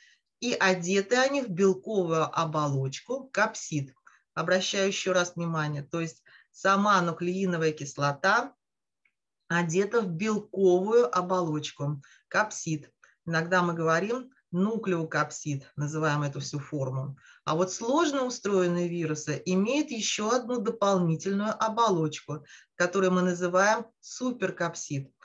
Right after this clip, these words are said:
Очень часто в литературе вы будете, а, видеть названия такие, как оболочечные вирусы. И вот название «оболочечный вирус»,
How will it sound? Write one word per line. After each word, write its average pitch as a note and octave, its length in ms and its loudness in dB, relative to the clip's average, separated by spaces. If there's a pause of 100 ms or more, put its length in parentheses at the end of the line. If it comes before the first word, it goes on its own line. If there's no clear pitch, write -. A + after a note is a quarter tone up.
(200)
Очень A3 280 -4
часто C4 320 2
в B3 40 -2
литературе B3+ 600 2
вы G#3+ 120 -4
будете, A#3 580 -2 (220)
а, F#3+ 300 2
видеть A#3 460 -4 (120)
названия G3 640 2
такие, F3+ 360 -2
как F#3 220 2 (280)
оболочечные G3+ 960 0
вирусы. C#3+ 640 -2 (320)
И F3+ 40 -4
вот G3 160 0
название A3 500 4
«оболочечный A3+ 720 0
вирус», B3+ 480 0